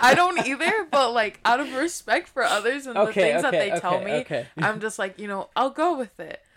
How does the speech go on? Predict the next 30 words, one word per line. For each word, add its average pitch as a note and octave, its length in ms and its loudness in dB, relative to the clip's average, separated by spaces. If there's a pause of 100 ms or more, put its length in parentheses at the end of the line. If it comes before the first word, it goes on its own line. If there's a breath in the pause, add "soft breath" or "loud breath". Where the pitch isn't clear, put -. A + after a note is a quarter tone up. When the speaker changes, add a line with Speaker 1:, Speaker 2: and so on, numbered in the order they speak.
(160 soft breath)
Speaker 1:
Like, A3 260 -6 (320)
like, B3 140 -8
there's C#4 180 -8
a C4 60 -8
lot F#3+ 220 -2
of F#3 100 -8
things F3 260 -14
where F3 100 -10
I'm E3+ 180 -12
just F3+ 160 -20
Speaker 2:
I'm - 40 -20 (100)
Speaker 1:
kinda D3 60 -4
Speaker 2:
gonna D#3+ 80 -4
be E3+ 60 0
Speaker 1:
like, E3+ 80 0
Speaker 2:
honest, E3 180 -6
this D#3 80 -10
is - 60 -18
the D#3+ 80 -10
first E3 260 -6
time D#3+ 140 -8
I'm D3 140 -6
encountering D3 600 -10
this D3 120 -8
Speaker 1:
Really? A#4+ 420 4
Speaker 2:
one. B4+ 40 -4
<laughs> - 40 -14
Yes. - 260 0
Speaker 1:
See, F4+ 260 -2
I, D4+ 280 0